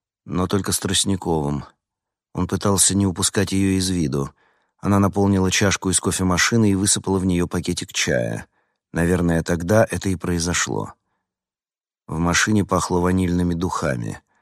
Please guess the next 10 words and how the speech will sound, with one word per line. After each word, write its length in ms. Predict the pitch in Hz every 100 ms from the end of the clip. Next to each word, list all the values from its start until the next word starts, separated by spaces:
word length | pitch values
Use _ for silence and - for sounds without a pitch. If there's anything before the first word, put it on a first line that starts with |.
| _ _ -
Матеуш 440 | - - 92 82
был 180 | 82 87
невозмутим. 800 | 90 87 85 90 87 - 64 67 _ _ _
Как-никак 460 | - 78 85 90 82
Стефани 420 | - 92 90 90
не 80 | 92
могла 360 | 87 90 101
ему 180 | 101 87
ничего 360 | 76 - 73 69
сделать. 500 | 58 60 50 50